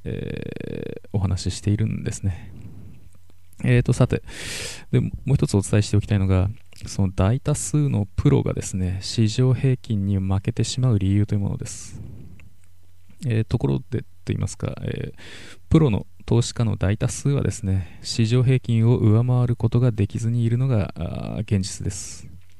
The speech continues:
で、その理由は大きく二つあるんですね。一つには、現在、株取引のほとんどがプロの手によ-、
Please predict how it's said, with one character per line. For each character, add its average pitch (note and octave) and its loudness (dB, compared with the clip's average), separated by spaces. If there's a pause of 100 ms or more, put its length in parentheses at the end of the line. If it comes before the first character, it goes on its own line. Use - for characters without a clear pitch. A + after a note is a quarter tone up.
(280)
で、 A2 0
そ - -2
の B2+ 2
理 A2+ 4
由 C3 6
は C3+ 4
大 B2 4
き - -8
く - 0
二 G#2+ -2
つ - -4 (120)
あ A2 4
る G#2 2
ん - -4
で G2+ -6
す - -10
ね。 G2+ 0 (800)
一 - 4
つ - -4
に B2 2
は、 A#2 4 (200)
現 B2+ 2
在、 G2+ 0 (140)
株 A#2 2
取 - -2 (240)
引 B2+ 2
の C3 6
ほ A2+ 6
と C#3 0
ん C#3+ 2
ど B2 2
が C3 2 (640)
プ - 6
ロ C#3 8
の C3 2 (240)
手 B2 6 (120)
に C3+ 2
よ-、 B2+ 6